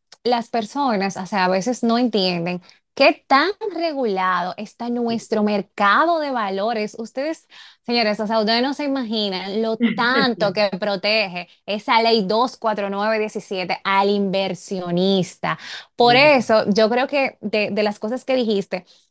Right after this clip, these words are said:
Speaker 1: que es esa parte de poder asesorarse con personas e, y en instituciones, o sea, con participantes que realmente estén is-, inscritos, y por eso es tan importante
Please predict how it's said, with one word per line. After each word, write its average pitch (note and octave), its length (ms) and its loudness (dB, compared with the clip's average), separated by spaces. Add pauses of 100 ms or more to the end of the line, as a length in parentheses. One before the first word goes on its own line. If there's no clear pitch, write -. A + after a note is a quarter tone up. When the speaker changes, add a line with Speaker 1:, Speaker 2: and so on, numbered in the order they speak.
(120)
Speaker 1:
que G#3 240 4
es G#3 180 -2
esa A3+ 300 0
parte A3+ 360 2
de A3 100 -2
poder G3 280 -6
asesorarse F#3 880 -2
con F#3+ 220 -2
personas A3 1120 0
e, A3 100 2
y A3 280 2
en A3+ 140 2
instituciones, G#3+ 920 -4
o G3+ 60 -8
sea, F#3+ 160 -4
con G3 180 -4
participantes F#3+ 960 -2 (320)
que B3 220 2
realmente B3 960 0 (240)
estén A3+ 640 0
is-, B3+ 320 -2
inscritos, A#3 920 4
y A#3+ 160 2
por A3 180 2
eso A3+ 220 -2
es E4+ 220 -4
tan C4+ 200 -4
importante F#3 760 -4